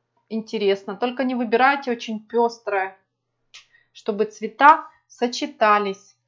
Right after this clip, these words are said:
Так, вот мы довязали пятый ряд, в конце воздушная и столбик с накидом. Делаем воздушную. Вот тут одну воздушную пропускаем и в следующую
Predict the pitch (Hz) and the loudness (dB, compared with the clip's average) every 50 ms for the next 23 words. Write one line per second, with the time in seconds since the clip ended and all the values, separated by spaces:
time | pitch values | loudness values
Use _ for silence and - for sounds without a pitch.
0 | _ _ _ _ _ _ _ _ _ _ - _ - - - - _ _ - 220 | _ _ _ _ _ _ _ _ _ _ -20 _ -20 -20 -20 -20 _ _ 0 0
1 | 190 175 - - - 262 277 277 254 247 240 208 240 233 247 226 208 240 233 226 | 0 0 0 -4 -4 -4 -4 -2 -2 -4 0 0 0 0 0 0 4 6 6 6
2 | 214 208 202 - _ - 220 208 196 190 190 - - 180 180 202 240 285 330 330 | 4 0 -6 -8 _ 0 2 4 4 2 2 0 -10 -6 0 4 6 6 6 4
3 | - - - - 247 240 240 - _ - 226 208 202 - - _ _ _ 190 196 | 2 -6 -2 0 0 0 0 -6 _ -4 -2 -2 -2 -4 -8 _ _ _ 2 4
4 | 240 240 196 185 170 170 208 196 185 196 - - - 240 262 285 339 370 - _ | 4 4 4 2 -10 -8 -8 -8 -8 -10 -12 -8 -2 -2 0 0 -2 -4 -10 _
5 | _ _ _ _ _ _ - 233 247 240 - - _ - 233 240 262 262 240 254 | _ _ _ _ _ _ -10 -8 -8 -8 -10 -12 _ 0 2 2 2 0 -2 -6
6 | 247 - _ - - 226 220 220 _ - 202 180 165 165 170 180 - _ _ _ | -8 -10 _ -10 -6 -6 -6 -6 _ -16 -14 -10 -8 -8 -8 -8 -14 _ _ _
7 | _ _ _ _ _ _ _ _ _ _ - 196 233 233 220 214 196 196 190 240 | _ _ _ _ _ _ _ _ _ _ -4 0 0 2 2 2 0 0 2 2
8 | 277 269 - 208 190 220 214 208 202 - - - 254 269 294 311 330 320 _ _ | 0 0 0 -4 -4 -4 -4 -4 -4 -8 -8 -6 -6 -4 -4 -6 -8 -10 _ _
9 | _ _ _ _ _ _ _ _ - 247 254 247 - 285 269 254 - - _ - | _ _ _ _ _ _ _ _ -4 -4 -4 -4 -4 -6 -6 -6 -6 -8 _ 6
10 | 233 240 208 226 262 277 247 240 247 226 208 208 254 254 240 - - 233 233 233 | 6 6 6 4 -4 -2 0 0 0 0 0 -4 -6 -6 -6 -6 -6 -4 -4 -4
11 | 220 - 240 233 233 - - 226 - - - - 285 311 330 370 359 277 - - | -4 -2 -4 -4 -4 -4 -14 -18 -18 -12 0 4 6 6 6 6 2 0 -6 -12
12 | 220 214 - - - - 240 269 302 269 262 254 247 - - - - 202 180 180 | -14 -14 -14 -16 -14 -8 -4 -4 -4 -2 -4 -6 -6 -6 -10 -6 -4 -4 -4 -6
13 | 185 | -10